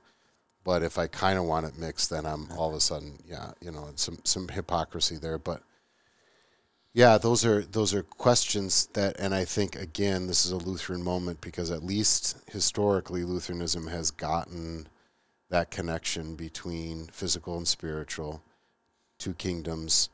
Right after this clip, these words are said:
and the, the paradoxes that often result. Um, and so you're not modern in the sense, like, law, gospel, church, state, even though that's important, but there, there's paradoxes there that you have to live with. Feet in both kingdoms.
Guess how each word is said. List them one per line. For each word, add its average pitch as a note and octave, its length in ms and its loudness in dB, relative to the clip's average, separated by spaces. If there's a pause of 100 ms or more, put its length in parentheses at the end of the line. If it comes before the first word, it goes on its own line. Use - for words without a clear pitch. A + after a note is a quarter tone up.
(520)
and E2 460 -2 (360)
the, E2 300 -4
the F2 120 -6
paradoxes E2+ 720 2
that E2 120 -2
often D2+ 380 -4
result. D#2 580 -2 (1200)
Um, D#2 340 2 (340)
and F2+ 80 -10
so G#2 120 0
you're F#2+ 100 2
not F#2+ 220 4
modern F2 480 6
in D#2 60 -6
the D#2+ 80 0
sense, E2 360 2
like, D#2 240 -6
law, F2+ 240 2
gospel, G#2+ 560 6 (300)
church, E2+ 240 -6
state, E2+ 400 0 (420)
even F#2+ 220 -2
though F2 100 2
that's D#2+ 220 -2
important, E2 560 0
but E2 160 -4
there, D#2+ 180 -2 (140)
there's D2+ 180 -6
paradoxes D2+ 840 -4
there - 360 -10
that - 180 -8
you F2 60 -4
have D2+ 140 -10
to D#2 80 -10
live D#2 240 -6
with. - 280 -14 (760)
Feet - 320 -4
in E2 100 -8
both D#2 320 -2
kingdoms. D2+ 640 -6